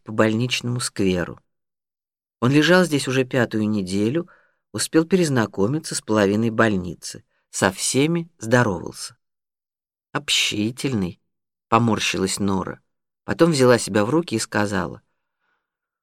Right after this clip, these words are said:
«Пап, у меня к тебе предложение. Там,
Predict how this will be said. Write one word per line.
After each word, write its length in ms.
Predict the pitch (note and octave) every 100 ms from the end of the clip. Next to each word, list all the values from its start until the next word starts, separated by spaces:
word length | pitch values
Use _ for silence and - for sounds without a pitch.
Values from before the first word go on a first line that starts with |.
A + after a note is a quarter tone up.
| _ _
«Пап, 360 | D#3+ A#2 - - _ -
у 60 |
меня 260 | D#3+ F3+ G#3
к 60 | F#3+
тебе 200 | B2+ C#3
предложение. 800 | C#3+ B2 A#2+ A2 G2+ F#2+ - - _ _ _ _ _ _ _
Там, 360 | F3+ G3 F#3+